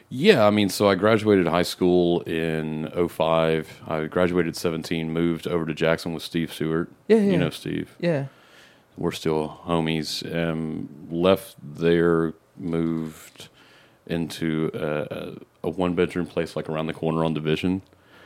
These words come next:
Speaker 1: Then I moved back to Brownsville. Then I moved back to Jackson. Back to,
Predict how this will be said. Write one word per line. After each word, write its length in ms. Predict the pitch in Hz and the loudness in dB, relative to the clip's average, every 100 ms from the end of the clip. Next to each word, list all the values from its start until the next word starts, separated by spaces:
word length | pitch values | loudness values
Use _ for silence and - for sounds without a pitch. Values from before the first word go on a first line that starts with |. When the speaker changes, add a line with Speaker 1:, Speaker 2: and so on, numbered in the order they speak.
| - | -10
Speaker 1:
Then 100 | 82 | -4
I 80 | 80 | -2
moved 720 | 82 82 82 80 82 - - | 2 2 2 0 -4 -14 -2
back 180 | 82 80 | 0 0
to 80 | - | -2
Brownsville. 480 | 82 85 85 82 80 | 0 0 0 0 0
Then 140 | 80 | -2
I 40 | |
moved 440 | 78 78 78 76 - | -2 -2 -2 -4 -2
back 200 | 78 - | -2 -2
to 80 | 80 | -2
Jackson. 480 | 85 80 - 80 | 0 0 -2 -4
Back 200 | 76 78 | -2 -2
to, 80 | - | -6